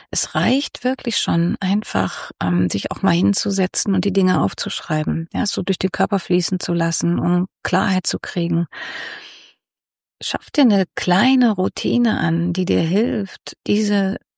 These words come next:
Body-Mind-Connection, Mind-Body-Connection, wie auch immer, in beide Richtungen zu stärken, da also wieder so richtig r-, anzukommen in dir, um dann einfach auch wieder so in dem, in dem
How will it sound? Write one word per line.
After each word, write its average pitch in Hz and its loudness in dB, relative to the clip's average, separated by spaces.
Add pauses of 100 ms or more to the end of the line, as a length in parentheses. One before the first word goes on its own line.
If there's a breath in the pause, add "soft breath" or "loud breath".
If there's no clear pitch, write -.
(120)
Body-Mind-Connection, 196 0
Mind-Body-Connection, 185 0
wie 208 0
auch 175 -2
immer, 214 2
in 170 0
beide - -4
Richtungen 175 -2 (1120)
zu - -2
stärken, 160 -2 (640 loud breath)
da 190 2
also 202 0
wieder 196 2
so - -6
richtig - -6 (160)
r-, - -8
anzukommen 175 0 (440 loud breath)
in 214 4
dir, 208 -2 (100)
um 190 2 (360 loud breath)
dann 214 0
einfach 214 -2
auch 190 -4
wieder 196 2
so 190 -2
in 180 2
dem, 170 2 (160)
in 185 2
dem 175 2